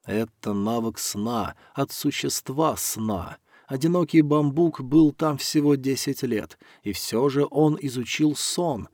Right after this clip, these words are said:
хотя он не так хорош, как Тысяча снов, но этого достаточно, чтобы заманить Хан Сеня в ловушку на всю его жизнь».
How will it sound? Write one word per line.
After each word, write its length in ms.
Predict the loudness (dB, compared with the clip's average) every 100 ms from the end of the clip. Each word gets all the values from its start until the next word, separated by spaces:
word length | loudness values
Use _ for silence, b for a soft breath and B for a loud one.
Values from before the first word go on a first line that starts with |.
| b b
хотя 360 | -4 -2 2 2
он 180 | 4 2
не 100 | 0
так 300 | -2 -4 -4
хорош, 480 | -4 -2 -2 -2
как 240 | -2 -4 -4
Тысяча 480 | -4 -4 -4 -6 -6
снов, 500 | -6 -4 -6 -8 -18 B B
но 160 | -4 -2
этого 420 | 0 0 0 0
достаточно, 880 | -2 -4 -2 -4 -2 -6 -6 -8 -12 b
чтобы 360 | -6 0 2 2
заманить 500 | 2 2 4 2 -2
Хан 240 | -4 -2
Сеня 380 | -2 0 2 2
в 80 | 0
ловушку 640 | 0 0 -2 -2 2 2 0 B B
на 160 | -2
всю 320 | -2 0 2
его 360 | 4 2 2 2
жизнь». 580 | 0 -2 -4 -6 -8